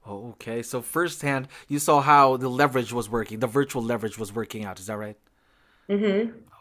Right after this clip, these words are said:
Speaker 1: Okay. Now, um, what comes into your mind now? You've been with Cyberbacker for a while. So what comes into your mind now when you hear the word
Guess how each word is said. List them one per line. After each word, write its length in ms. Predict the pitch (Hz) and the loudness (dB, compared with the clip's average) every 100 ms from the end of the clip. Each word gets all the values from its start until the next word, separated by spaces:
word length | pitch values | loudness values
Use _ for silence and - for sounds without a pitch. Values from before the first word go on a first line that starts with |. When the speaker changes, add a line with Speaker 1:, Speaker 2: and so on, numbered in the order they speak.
| _ | _
Speaker 1:
Okay. 340 | - - - - - - - | -20 -20 -20 -20 -20 -20 -18
Now, 320 | - 147 151 151 | 0 6 6 6
um, 260 | 151 143 143 | 6 6 2
what 240 | - 262 - | -2 -2 -2
comes 200 | 320 151 | -4 -2
into 200 | 151 135 | -4 -4
your 180 | 127 | -2
mind 320 | 120 113 113 95 | -2 -2 -6 -6
now? 80 | |
You've 240 | 107 131 120 | -6 -6 -4
been 160 | 165 | -6
with 180 | 165 147 | -4 -2
Cyberbacker 560 | - 131 123 117 113 113 | 0 0 0 0 -2 -4
for 180 | - 104 | -8 -8
a 40 | |
while. 380 | 95 98 95 95 | -6 -10 -10 -12
So 340 | - 135 127 - - _ | -2 0 0 -4 -20 _
what 200 | 160 202 | -4 -4
comes 220 | - 208 | -2 -2
into 220 | 165 151 139 | -2 -4 0
your 240 | 131 123 | 2 0
mind 340 | 120 117 117 92 | 0 -4 -4 -8
now 300 | 107 101 95 | -8 -8 -8
when 160 | 123 | -6
you 80 | 143 | -6
hear 320 | 139 160 170 | -6 -2 -2
the 80 | 143 | -2
word 420 | 110 113 113 104 | -4 -4 -4 -6